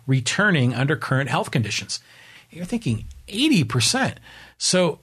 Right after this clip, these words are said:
this is a big reason why the schools are not opening, is 'cause the teachers are uncomfortable doing this. And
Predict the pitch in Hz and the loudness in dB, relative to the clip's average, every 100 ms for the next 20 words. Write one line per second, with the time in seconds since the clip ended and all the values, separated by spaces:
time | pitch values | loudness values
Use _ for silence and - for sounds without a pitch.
0 | _ _ _ 151 233 311 302 180 156 135 | _ _ _ -2 0 2 2 2 2 4
1 | 135 226 175 92 - - 135 131 131 143 | 2 4 2 0 -6 -2 0 0 -2 0
2 | 135 - 160 143 127 117 - 123 123 120 | 0 2 2 2 2 0 -2 0 2 2
3 | 160 202 127 127 127 143 - 135 - 262 | 2 2 2 2 2 2 0 -2 0 2
4 | 311 185 120 117 110 104 - 107 110 - | 2 2 2 4 2 2 0 -2 -4 -12
5 | - - - _ - 120 110 104 - 165 | -16 -20 -20 _ -2 2 2 2 0 0
6 | 175 | -2